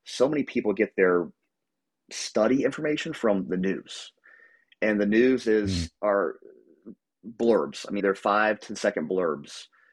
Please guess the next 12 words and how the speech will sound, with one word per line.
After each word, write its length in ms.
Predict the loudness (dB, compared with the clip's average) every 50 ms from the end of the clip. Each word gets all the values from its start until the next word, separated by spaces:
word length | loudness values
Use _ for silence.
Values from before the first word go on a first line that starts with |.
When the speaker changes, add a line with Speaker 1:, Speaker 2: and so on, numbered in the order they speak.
| _ _ _ _ 2
Speaker 1:
"Hey, 200 | 4 4 4 4
this 400 | 2 0 -2 -2 -8 -12 -6 -4
new 140 | -2 -2 -2
thing 220 | -2 -4 -2 -2 -2
has 80 | -2
been 160 | -2 -4 -4
found 320 | -2 -4 -2 -2 -2 -4 -6
to 580 | -6 -4 -2 -2 0 -2 -2 -2 -4 -6 -8 -10 _ -20 _ _ _ _ _ _
increase 460 | -8 -8 -6 -6 0 0 0 0 2
longevity." 480 | 0 0 4 4 4 4 4 0 -4 -8 _ _ _ _ _ -20 _ _ _ _ _ _ _ _ _ _ _
Next 180 | -4 -4 -4 -2
story. 280 | -6 -6 -6 -6 -12